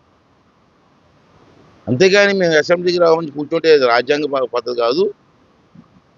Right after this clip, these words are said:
ఒక ఎమ్మెల్యేగా చేయవలసిన ధర్మం కూడా కాదు. రండి, వచ్చి మీ సమస్యలు మాట్లాడవచ్చు, రాష్ట్రం సమస్యలు మాట్లాడవచ్చు, మీరు ఎన్నుకున్న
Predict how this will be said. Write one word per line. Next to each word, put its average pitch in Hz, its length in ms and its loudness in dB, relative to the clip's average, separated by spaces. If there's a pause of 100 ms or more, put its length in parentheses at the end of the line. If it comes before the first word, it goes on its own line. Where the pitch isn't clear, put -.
(140)
ఒక 113 80 0 (100)
ఎమ్మెల్యేగా 165 560 4
చేయవలసిన 143 420 -4
ధర్మం 123 300 -4
కూడా 127 140 -2 (120)
కాదు. 123 180 0 (120)
రండి, 156 280 2 (140)
వచ్చి 151 260 -4 (1040)
మీ 107 160 -2 (120)
సమస్యలు 151 340 0
మాట్లాడవచ్చు, 165 520 -2 (1000)
రాష్ట్రం 117 520 0
సమస్యలు 151 380 0
మాట్లాడవచ్చు, 156 460 0 (680)
మీరు 165 400 2 (120)
ఎన్నుకున్న 165 400 0